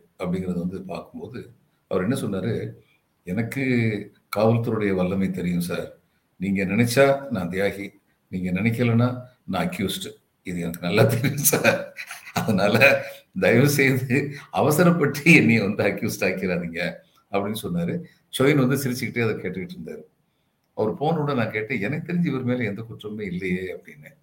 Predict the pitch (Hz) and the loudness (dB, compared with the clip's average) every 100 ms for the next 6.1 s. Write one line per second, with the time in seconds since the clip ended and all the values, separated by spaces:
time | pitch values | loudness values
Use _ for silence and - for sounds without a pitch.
0 | _ 95 101 - 104 107 104 92 135 135 | _ -16 -14 -10 -8 -8 -10 -8 0 2
1 | 143 - - _ _ _ _ _ - 101 | 2 0 -8 _ _ _ _ _ -4 -2
2 | 143 127 143 139 117 131 123 98 - - | 2 2 2 2 0 0 -2 -4 -6 -8
3 | 95 117 104 123 131 135 120 117 117 113 | -2 2 4 4 2 2 0 2 2 4
4 | 113 110 107 110 98 104 107 95 101 104 | 2 2 0 2 0 -2 -2 -2 -2 -2
5 | 90 104 107 104 90 95 95 95 87 101 | -4 -6 -4 -4 -4 -6 -8 -8 -8 -4
6 | 117 | -4